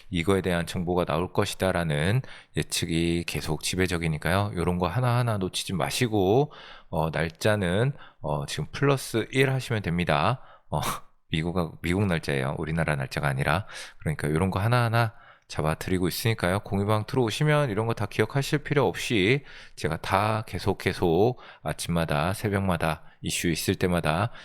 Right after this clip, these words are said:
전달 드리고 있으니까요. 공유방 들어오셔서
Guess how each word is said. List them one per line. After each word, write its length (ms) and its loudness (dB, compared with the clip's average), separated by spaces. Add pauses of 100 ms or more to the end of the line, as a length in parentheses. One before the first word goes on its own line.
(140)
전달 300 2
드리고 260 0
있으니까요. 680 2
공유방 380 -2
들어오셔서 600 0